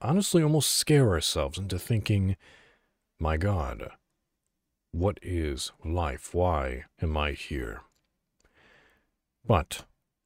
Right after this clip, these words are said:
we put all of that aside. You know what we need to focus on? What we have done,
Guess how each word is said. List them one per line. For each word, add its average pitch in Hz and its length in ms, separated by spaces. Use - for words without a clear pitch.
we 104 120
put 110 220
all 113 280
of 104 120
that 98 120
aside. 73 460
You 90 120
know 110 100
what 117 180
we 113 140
need 113 180
to 107 60
focus - 400
on? 76 200
What 95 180
we 90 120
have 80 140
done, 71 220